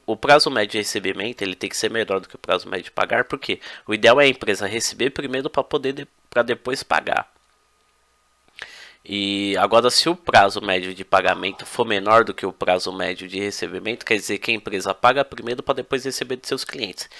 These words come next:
Se a empresa paga primeiro pra depois receber de seus clientes, quer dizer que se ela não tiver dinheiro em caixa, ela vai ter que captar capital de giro,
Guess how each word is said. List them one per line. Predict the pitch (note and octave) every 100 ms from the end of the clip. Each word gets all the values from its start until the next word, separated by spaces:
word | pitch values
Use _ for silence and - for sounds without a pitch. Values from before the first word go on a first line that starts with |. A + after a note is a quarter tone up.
| - - -
Se | F3+
a |
empresa | D#3+ - A#2+ G#2+
paga | - G2 F#2+
primeiro | - G2 F2+ F#2
pra | F#2+
depois | F#2 - G2+ G2
receber | F#2 G2+ F#2
de | -
seus | F#2+ -
clientes, | - A#2 C#3
quer | - D3
dizer | C3 A2 A#2 - - - - - _ -
que | A2+ G#2+
se | -
ela | B2+ C3
não | B2+
tiver | B2 G#2 G2+
dinheiro | G2 G#2 G2 F#2+
em | G#2+
caixa, | - A#2 B2+ -
ela | A#2
vai | A#2
ter | -
que | - -
captar | A2+ - - F2+ F#2 - _ _ _ _
capital | - G#2+ - G#2
de | G#2 A#2
giro, | C3 D#3+ E3+